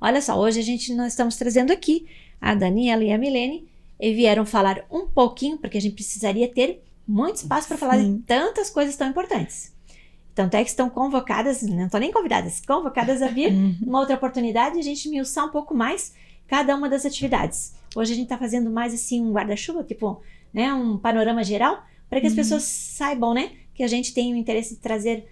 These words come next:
Speaker 1: aí a informação. E a gente aproveita pra perguntar, é, qual que é o carro-chefe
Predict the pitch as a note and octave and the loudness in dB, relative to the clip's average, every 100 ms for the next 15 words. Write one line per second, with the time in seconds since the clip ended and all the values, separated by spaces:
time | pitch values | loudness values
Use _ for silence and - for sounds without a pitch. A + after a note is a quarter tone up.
0 | - - - G3+ G#3+ A3 A3 G3+ G3 - | -20 -12 -4 0 0 -2 -2 -4 -4 -2
1 | A#3+ C#4+ - - - - A#3+ B3 B3 B3 | -4 -4 -10 -20 -20 -6 -2 2 4 4
2 | D4+ G#4+ E4 C#4+ D#4 E4 E4+ D4 C4+ B3+ | 2 0 -2 0 0 -2 -2 0 0 -2
3 | B3 A#3+ G3+ F#3 F#3 C4+ C#4+ A3+ - - | -4 -6 -6 -6 -6 -2 -2 -4 -12 -20
4 | - - A#3 A#3 E4 A4 - D#4 D#4 D4+ | -16 -2 -2 2 0 0 2 4 4 0
5 | - C#4+ C#4+ - - A#3+ - - | -4 -4 -4 -6 0 0 0 -8